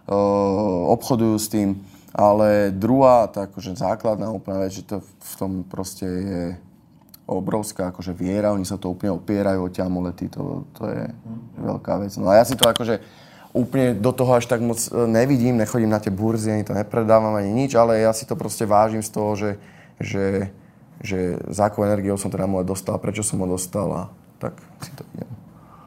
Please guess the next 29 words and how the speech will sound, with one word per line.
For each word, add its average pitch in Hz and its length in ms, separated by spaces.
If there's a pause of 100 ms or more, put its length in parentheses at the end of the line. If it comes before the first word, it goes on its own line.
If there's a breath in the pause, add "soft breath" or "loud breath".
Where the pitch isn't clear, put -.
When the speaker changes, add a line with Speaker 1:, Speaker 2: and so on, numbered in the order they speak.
Speaker 2:
Je 123 80
to 131 140
takový 135 500
talisman 175 440
trošku? 190 360
Speaker 1:
Áno. - 440
A 156 520 (380 soft breath)
akože 123 180
talisman, 120 560 (220 soft breath)
že 107 100
by 110 160
mi 117 160
to 117 120
vyslovene, 117 440
že 110 100
by 110 80
som 120 140
to - 80
mal, 113 160
že 110 140
keď 110 160
to 113 100
nemám, 110 280
sa 110 100
cítim - 260
zle, 101 220
alebo 107 180
že 107 120
keď, - 140